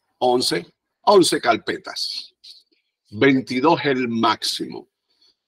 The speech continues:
Pero no hagan carpetas y carpetas porque esto significa que se pone pesado el sistema.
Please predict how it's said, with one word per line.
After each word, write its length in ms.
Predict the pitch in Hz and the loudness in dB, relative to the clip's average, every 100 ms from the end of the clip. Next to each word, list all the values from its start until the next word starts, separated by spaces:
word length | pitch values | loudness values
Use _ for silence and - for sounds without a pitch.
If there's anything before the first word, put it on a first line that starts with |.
| _ _ | _ _
Pero 240 | - 120 127 | -4 2 2
no 540 | 131 156 196 202 180 | 2 4 6 6 2
hagan 500 | - 147 135 123 117 | 2 0 2 -2 -4
carpetas 760 | 110 107 101 - 131 135 139 117 | -4 -2 -2 -2 0 0 -2 -6
y 100 | 120 | -8
carpetas 600 | 113 113 110 139 135 143 | -6 -6 -2 -2 0 -2
porque 540 | 117 123 110 117 117 135 | -2 -2 -2 -2 0 0
esto 200 | - 139 | 0 -4
significa 640 | - 123 120 139 135 131 | -2 -2 -2 -2 -2 -2
que 120 | - | -4
se 180 | 113 107 | -4 -4
pone 300 | - 117 120 | -2 0 0
pesado 680 | 117 113 - - 117 117 117 | 0 -2 -2 -2 0 2 2
el 100 | 104 | 2
sistema. 680 | - 104 - 110 95 95 | 0 -4 -6 -6 -4 -8